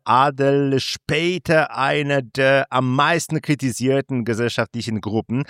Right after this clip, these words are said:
Nach dem Zweiten Weltkrieg hatte das kommunistische System alle formellen Privilegien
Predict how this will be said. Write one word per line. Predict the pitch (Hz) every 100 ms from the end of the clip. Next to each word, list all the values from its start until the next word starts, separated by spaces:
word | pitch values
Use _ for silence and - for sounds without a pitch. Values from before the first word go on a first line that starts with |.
| - - -
Nach | 104 139
dem | 139 160 143 127
Zweiten | 160 214 196 190
Weltkrieg | 190 202 - 185 -
hatte | 151 147 143
das | 139 -
kommunistische | 131 123 131 - 123 131
System | 123 117 - 123 127
alle | 127 120 127 135 135
formellen | - 123 117 107 117 120 117
Privilegien | - 127 113 107 113 104 113